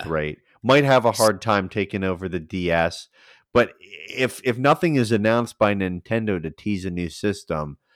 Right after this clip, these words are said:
Speaker 2: I think it overtakes the D S within the next year.
Speaker 1: Yeah, I agree. Uh, there's, uh, there's a couple things I wanted to note here, too.
Speaker 2: Or two
Speaker 1: Uh,
Speaker 2: years.
Speaker 1: uh, Pokemon Arceus,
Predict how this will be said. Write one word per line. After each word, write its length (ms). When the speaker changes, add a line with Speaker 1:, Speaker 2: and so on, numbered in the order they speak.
Speaker 2:
I 140
think 180
it 120
overtakes 560
the 80
D 180
S 260
within 280
the 100
next 260
year. 400
Speaker 1:
Yeah, 260
I 180
agree. 380
Uh, 80
there's, 320
uh, 300
there's 240
a 40
couple 240
things 200
I 80
wanted 220
to 60
note 220
here, 220
too. 360
Speaker 2:
Or 40
two 60
Speaker 1:
Uh, 300
Speaker 2:
years. 300
Speaker 1:
uh, 140
Pokemon 420
Arceus, 640